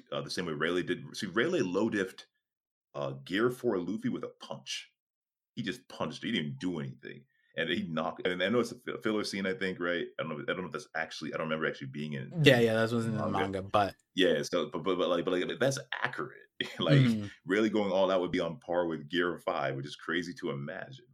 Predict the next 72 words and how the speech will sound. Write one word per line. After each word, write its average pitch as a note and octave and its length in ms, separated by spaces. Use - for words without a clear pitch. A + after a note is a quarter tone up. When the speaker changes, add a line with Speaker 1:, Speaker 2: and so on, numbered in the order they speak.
Speaker 1:
right? B2 60
Speaker 2:
Yeah, B2+ 200
yeah, C#3+ 160
that A#2+ 140
is C#3+ 180
Speaker 1:
Like, - 0
Speaker 2:
kinda A2 200
crazy G2 460
Speaker 1:
and, - 20
Speaker 2:
when G#2 60
you G2+ 80
put A2 120
it G#2 40
Speaker 1:
and, - 20
Speaker 2:
in G2 80
Speaker 1:
and G2 80
Speaker 2:
that F#2+ 40
Speaker 1:
so, F#2+ 220
and F#2 100
so, F#2+ 180
and F2+ 80
Speaker 2:
perspective. - 20
Speaker 1:
so F#2+ 100
when F#2 120
you, - 80
and F#2 100
when F#2+ 80
you F2+ 60
see G#2 180
how F#2 240
Rayleigh, F2 520
right, D#2 200
was C2+ 360
s-, - 200
getting D#2 160
a - 20
little C#2 120
tired, D#2+ 260
he C#2+ 60
says, C2+ 140
"I'm C2 160
old," D#2 320
or C#2 40
whatever, C#2 240
he C#2 80
said D2+ 120
against C#2 220
Blackbeard - 420
too. E2 320
Uh, C#2 260
when D#2+ 180
it - 80
comes E2+ 180
to D2 60
Kizaru, E2 440
when D#2 80
they D2+ 60
were D2 60
fighting D2+ 300
on C#2+ 60
Sabaody, D2 600
could G#2 140
Zoro, A2 460
the A2+ 80
way G#2 140
he F#2+ 120
is E2 180
now, E2 540
keep - 260
up D2 120
with E2 80
Kizaru D2 680